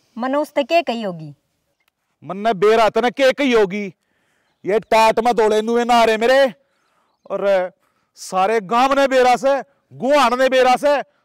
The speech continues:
Speaker 2: मने उसके ऊपर केस करवा रखा है। और
Speaker 1: बाबू।
Speaker 2: तन्ने, चुप बाबू, तन्ने मेरी नाक कटवा दी। अरे क्यों कर मुंह दिखाऊंगा मैं लोग गाते? तने बेरा मेरा क्या हाल कर दिया?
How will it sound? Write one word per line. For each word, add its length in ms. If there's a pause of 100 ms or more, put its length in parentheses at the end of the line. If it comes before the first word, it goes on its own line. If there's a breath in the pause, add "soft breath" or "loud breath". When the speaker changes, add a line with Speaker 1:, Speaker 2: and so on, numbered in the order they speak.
(120)
Speaker 2:
मने 160
उसके 220
ऊपर 200
केस 320
करवा 300
रखा 320
है। 160
और 360
Speaker 1:
बाबू। 180
Speaker 2:
तन्ने, 260 (340)
चुप 140
बाबू, 460 (500)
तन्ने 180
मेरी 200
नाक 360
कटवा 300
दी। 280 (300)
अरे 200
क्यों 200
कर 200
मुंह 140
दिखाऊंगा 380
मैं 100
लोग 180
गाते? 380 (320)
तने 160
बेरा 260
मेरा 180
क्या 220
हाल 140
कर 160
दिया? 280